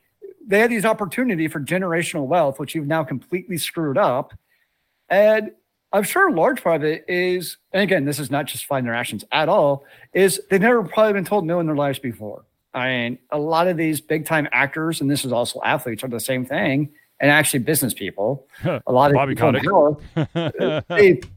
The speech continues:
Speaker 1: never been told no in their life. You know, actually, that is a g-, very interesting that you bring them up, 'cause you think about it, someone like Bobby Kotick,
Speaker 2: Mm-hmm.
Speaker 1: for years, um, I know he hasn't been found guilty,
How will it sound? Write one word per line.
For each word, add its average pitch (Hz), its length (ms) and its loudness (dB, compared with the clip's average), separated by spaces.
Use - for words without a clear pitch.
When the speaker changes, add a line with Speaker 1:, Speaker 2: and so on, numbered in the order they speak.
Speaker 1:
never 240 280 8
been 233 160 4
told 202 320 4
no 180 640 4
in 170 120 -2
their 175 120 0
life. 220 220 -6
You 233 60 -2
know, 392 140 4
actually, 311 260 2
that 330 140 4
is 392 160 0
a 330 60 -4
g-, 247 280 -12
very 233 420 0
interesting 208 560 -4
that 196 140 0
you 185 80 0
bring 202 240 -2
them 175 140 -2
up, 240 200 -2
'cause 196 120 -8
you 175 100 -6
think 311 220 -6
about 147 240 -2
it, 131 60 -10
someone 262 200 -2
like 185 140 -2
Bobby 170 260 -2
Kotick, 110 540 -8
Speaker 2:
Mm-hmm. 110 180 -10
Speaker 1:
for 254 200 2
years, 302 1040 0
um, 196 420 2
I 180 80 0
know 202 120 2
he 208 40 4
hasn't 196 180 -4
been 190 120 -2
found 196 260 0
guilty, 127 460 -6